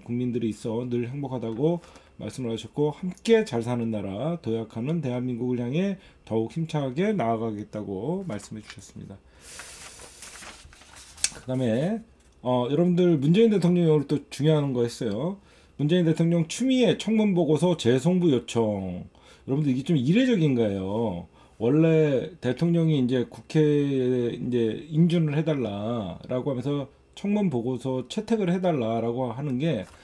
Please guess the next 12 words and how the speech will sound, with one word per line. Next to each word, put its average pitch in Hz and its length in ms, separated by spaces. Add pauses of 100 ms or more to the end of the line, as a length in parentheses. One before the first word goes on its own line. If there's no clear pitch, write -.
(140)
뭐 107 120
십 240 280
일 254 160
단위, 123 380 (180)
오 117 220
일 208 240
단위, 117 400 (640)
짧게는 214 440
삼 285 220
일 302 140
단위가 147 280
있어요. 95 720